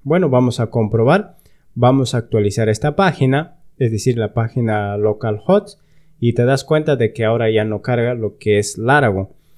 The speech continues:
Quiere decir de que el servidor Apache ya no está corriendo. Ahora, si tú quieres volver a correr, entonces simplemente haces clic en iniciar todo, ¿ok?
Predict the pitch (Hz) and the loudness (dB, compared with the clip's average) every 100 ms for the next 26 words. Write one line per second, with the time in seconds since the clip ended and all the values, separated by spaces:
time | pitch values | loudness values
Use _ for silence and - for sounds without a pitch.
0 | - - 139 143 139 123 - 151 143 110 | -20 -2 4 6 6 4 0 -2 0 0
1 | 117 104 117 107 113 127 123 - 127 - | -2 -2 -2 -2 0 0 0 -2 -4 -2
2 | 123 113 113 110 - 120 139 - _ - | -2 0 0 0 2 0 0 -10 _ 4
3 | 113 104 104 101 98 - 127 117 107 - | 4 4 2 2 -4 0 2 2 0 -6
4 | 113 131 131 - 139 135 127 131 139 147 | -6 -6 -6 0 2 2 0 2 2 2
5 | 143 160 143 170 170 143 117 127 127 117 | 2 2 4 0 -2 -4 0 0 -2 -2
6 | 127 120 117 120 117 107 113 - 127 151 | 0 2 2 2 0 -2 -6 -4 -4 -4
7 | - - _ - - 139 120 - 139 107 | -10 -20 _ -20 -4 0 0 -2 -4 -2
8 | 104 - 110 101 - - 92 92 - - | -2 0 0 -2 -6 -6 -4 -6 -8 -8
9 | 120 | 0